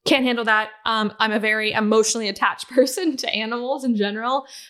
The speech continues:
So I realized setting myself up for failure being a vet and being emotionally attached and just emotionally driven into the ground was not gonna be a good idea.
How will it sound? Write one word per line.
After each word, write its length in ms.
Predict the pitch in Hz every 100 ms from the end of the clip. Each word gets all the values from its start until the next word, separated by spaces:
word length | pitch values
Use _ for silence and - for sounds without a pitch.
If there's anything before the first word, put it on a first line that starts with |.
| -
So 160 | 254
I 40 | 240
realized 520 | 233 233 220 214 -
setting 340 | - - 226 226
myself 420 | 214 - 208 208 -
up 360 | 196 - - -
for 320 | 214 202 190
failure 380 | - 202 190 214
being 200 | 214 226
a 60 | 233
vet 320 | 233 233 -
and 140 | 208 202
being 200 | 202 190
emotionally 400 | 185 190 - 185
attached 420 | - 180 180 -
and 80 | 190
just 180 | 185 208
emotionally 480 | 202 190 190 196
driven 300 | 190 190 180
into 160 | 175 190
the 80 | 185
ground 320 | - 185 208
was 160 | 202 190
not 240 | 185 -
gonna 80 | 202
be 80 | 175
a 20 |
good 120 | -
idea. 380 | - - -